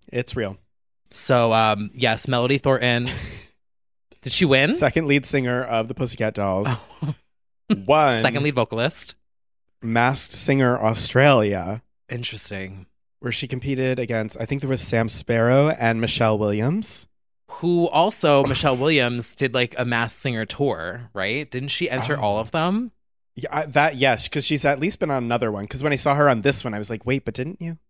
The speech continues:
Speaker 1: Yeah.
Speaker 2: Mm-hmm.
Speaker 1: She was a giant microphone. <laughs> But
Speaker 2: I bet that that was a decision that she made.
Speaker 1: Definitely.
Speaker 2: Like, "I'm going to be a microphone
Speaker 1: Yes.
Speaker 2: because they're going to remember that I sang one
Speaker 1: I
Speaker 2: note."
Speaker 1: sang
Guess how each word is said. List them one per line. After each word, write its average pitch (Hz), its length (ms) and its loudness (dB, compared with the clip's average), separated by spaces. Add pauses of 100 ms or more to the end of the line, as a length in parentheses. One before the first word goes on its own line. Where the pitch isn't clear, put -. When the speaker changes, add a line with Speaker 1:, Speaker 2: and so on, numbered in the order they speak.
(220)
Speaker 1:
Yeah. 117 220 -4
Speaker 2:
Mm-hmm. 104 140 -12 (580)
Speaker 1:
She - 120 -4
was 139 140 0
a 143 40 -6
giant 127 300 0
microphone. 104 640 -10 (580)
<laughs> - 60 -8 (1080)
But 170 260 2
Speaker 2:
I 151 160 2
bet 147 220 -2
that 139 120 -8
that 120 180 -2
was 120 220 -6
a 107 320 -6 (140)
decision 139 720 -2
that 110 180 0
she 104 640 -2 (220)
made. 107 420 -6
Speaker 1:
Definitely. 104 440 -2
Speaker 2:
Like, 98 160 -6
"I'm 120 180 -4
going 143 320 2
to 156 100 -4
be 123 100 0
a 113 60 0
microphone 107 460 -4
Speaker 1:
Yes. 185 380 -2 (320)
Speaker 2:
because 127 220 -4
they're 127 140 0
going 139 260 -2
to - 160 -8
remember 135 640 2 (400)
that 123 120 2
I 127 80 4
sang 139 300 0
one 131 180 2
Speaker 1:
I - 20 2
Speaker 2:
note." 143 60 2
Speaker 1:
sang 139 440 2